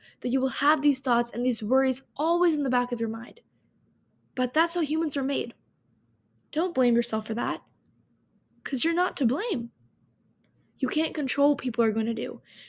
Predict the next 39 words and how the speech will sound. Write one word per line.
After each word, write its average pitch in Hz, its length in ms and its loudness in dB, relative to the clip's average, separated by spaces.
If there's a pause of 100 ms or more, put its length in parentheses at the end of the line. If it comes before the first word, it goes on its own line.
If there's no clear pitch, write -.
(120)
You 254 120 2
can't 302 240 0
control 285 400 6
what - 100 0
people 240 220 4
are 240 60 6
gonna 226 200 2
say 233 260 0
or 226 120 2
the 226 100 4
way 240 160 10
that 240 100 6
they 233 120 4
will 220 100 -2
treat 269 300 -2
you. - 200 -10 (1200)
But 247 120 0
you 247 60 4
know 277 80 2
what 277 100 2
you 233 80 4
can 220 220 -2
control? 330 420 -4 (1160)
You 294 180 4
can 359 160 0
control 302 400 2
the 233 100 6
way 208 120 -2
you 214 160 -4
react. - 480 -12 (920)
You 247 180 2
can 285 160 -6
control 247 440 -2
the 226 80 2
way 214 100 2
you 208 160 -2
talk - 280 -12
to 226 60 -14
yourself, - 460 -16